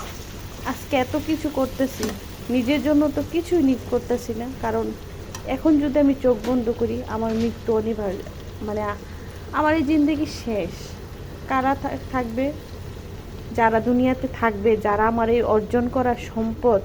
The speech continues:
খাবে, তারা তো আমার কথা একদিনও মনে রাখবে না।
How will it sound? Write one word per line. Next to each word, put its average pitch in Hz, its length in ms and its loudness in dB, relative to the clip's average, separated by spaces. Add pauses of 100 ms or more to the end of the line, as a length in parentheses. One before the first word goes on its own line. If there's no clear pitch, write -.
(1800)
খাবে, 240 340 4
তারা 208 420 4
তো 247 180 4
আমার 247 300 -2
কথা 254 180 -2
একদিনও 254 340 -2
মনে 247 260 0
রাখবে 208 320 0
না। 208 200 -4